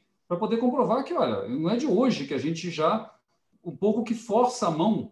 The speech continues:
do mercado pra, por exemplo, implementar um Open Banking, né? Então, o Open Banking vem sendo regulamentado agora, mas a gente já vem, as nossas empresas, nossos fintechs já vêm, de alguma forma,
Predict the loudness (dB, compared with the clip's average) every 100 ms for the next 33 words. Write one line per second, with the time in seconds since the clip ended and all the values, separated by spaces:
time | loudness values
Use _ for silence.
0 | -8 -4 -4 -2 0 0 0 -6 -2 0
1 | 0 0 -2 0 0 0 -4 -4 -6 -2
2 | 0 0 -2 -2 0 0 -2 -6 -6 -6
3 | -8 _ _ _ _ -8 -6 0 2 2
4 | 2 2 0 0 0 0 -2 0 0 0
5 | 0 -2 -2 0 2 2 0 -6 -16 _
6 | -2 2 6 6 4 0 2 2 2 -2
7 | -6 -4 -4 -4 -6 -2 -2 -2 -4 -4
8 | -4 -4 -2 -4 -2 -2 -2 -2 -2 -2
9 | 0 2 2 0 -6